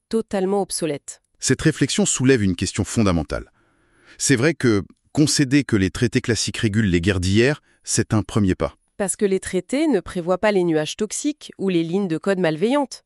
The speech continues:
Speaker 2: Voilà. La diplomatie doit d'urgence s'adapter à cette technopolitique.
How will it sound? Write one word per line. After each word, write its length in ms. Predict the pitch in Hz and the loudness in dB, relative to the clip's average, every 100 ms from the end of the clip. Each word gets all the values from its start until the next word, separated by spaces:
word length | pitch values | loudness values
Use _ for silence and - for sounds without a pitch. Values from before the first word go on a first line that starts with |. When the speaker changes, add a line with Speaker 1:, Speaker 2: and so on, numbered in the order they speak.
| _ | _
Speaker 2:
Voilà. 280 | 76 76 64 _ _ - - | -2 -2 -4 _ _ -20 -10
La 80 | 69 | -4
diplomatie 560 | 87 101 117 107 - 127 | -2 2 4 2 0 0
doit 120 | 87 | -2
d'urgence 520 | 76 117 90 113 113 | 0 -2 0 0 0
s'adapter 420 | - 113 92 - | 0 0 -2 -2
à 40 | 120 | -2
cette 220 | - - | -2 -4
technopolitique. 720 | 104 - 101 92 82 - - | -4 -2 0 -2 -4 -8 -16